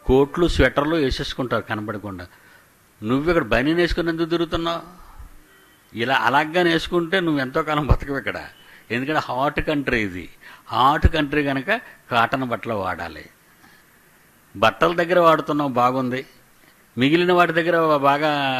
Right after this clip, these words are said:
నీ ఆరోగ్యాన్ని కాపాడుకున్నావు. మరి నువ్వు రోజుకి మందేసిస్తే ఏమైపోతావు? నువ్వు ఇప్పటికే పుల్లలాగా ఉన్నావు.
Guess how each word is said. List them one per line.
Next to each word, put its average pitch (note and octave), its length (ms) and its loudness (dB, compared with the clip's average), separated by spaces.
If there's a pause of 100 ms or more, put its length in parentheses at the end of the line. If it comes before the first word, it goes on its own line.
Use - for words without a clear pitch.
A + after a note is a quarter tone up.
(760)
నీ C3 220 2
ఆరోగ్యాన్ని D3 580 4
కాపాడుకున్నావు. B2 920 -2
మరి B2+ 100 0
నువ్వు C3 120 2
రోజుకి G3 640 2
మందేసిస్తే F#3+ 560 -2
ఏమైపోతావు? F3 520 -2
నువ్వు A#2+ 180 0
ఇప్పటికే F3+ 440 -2
పుల్లలాగా D3 460 2
ఉన్నావు. G2 280 -4